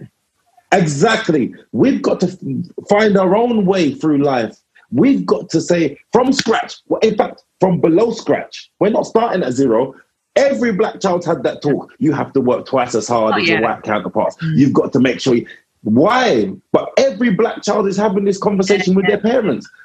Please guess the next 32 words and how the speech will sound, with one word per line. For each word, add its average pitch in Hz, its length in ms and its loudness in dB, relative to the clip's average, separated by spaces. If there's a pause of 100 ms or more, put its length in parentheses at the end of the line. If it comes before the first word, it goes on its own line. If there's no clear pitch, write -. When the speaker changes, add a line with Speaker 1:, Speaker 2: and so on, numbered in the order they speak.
(140)
Speaker 2:
Yeah. 170 300 -4
Speaker 1:
We're 226 100 2
having 220 180 0
a - 40 -6
conversation 202 580 0
about 185 360 -2
police 214 400 0
as 196 140 0
well. - 260 -2 (120)
"Oh, 165 400 0
you, 135 200 -2 (120)
when 143 140 0
the 143 60 -4
police 147 300 -2
stop 113 240 -4
you, 110 80 0
make 127 200 0
sure 131 120 0
that 117 120 0
you 123 80 0
don't, - 260 -2 (280)
you 127 80 4
know, 127 100 4
you 113 160 2
do 147 100 4
everything 127 300 0
that 107 60 -4
the 113 80 0
police 127 300 2
says." 120 200 0
And 107 160 2
you - 40 -4